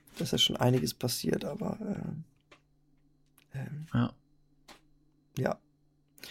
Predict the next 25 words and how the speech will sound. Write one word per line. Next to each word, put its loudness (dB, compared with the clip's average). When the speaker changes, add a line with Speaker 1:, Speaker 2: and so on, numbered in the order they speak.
Speaker 1:
Ähm, 10
Speaker 2:
Ja. 12
Speaker 1:
ich 12
finde 10
es, 4
ich, 2
ich 0
finde 8
es 2
aber 6
krass, 4
dass 2
tatsächlich, 2
ähm, 4
ähm, 10
viele, 6
viele 6
Prominente 6
im, 8
äh, 6
in 6
den 8
U 6
S 2
A, 4